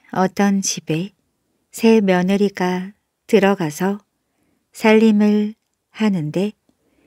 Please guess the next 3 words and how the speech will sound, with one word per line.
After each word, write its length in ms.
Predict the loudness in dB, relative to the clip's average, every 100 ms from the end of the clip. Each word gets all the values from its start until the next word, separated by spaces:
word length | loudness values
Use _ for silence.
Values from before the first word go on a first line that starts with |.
| _
시아버지나 1120 | 2 6 6 4 2 0 -2 -2 -4 -6 -12 -12
시어머니가 1040 | 0 2 2 2 0 -2 -2 -4 -6 -6 -12 _ _ _ _ _
항상 560 | -2 0 2 0 -4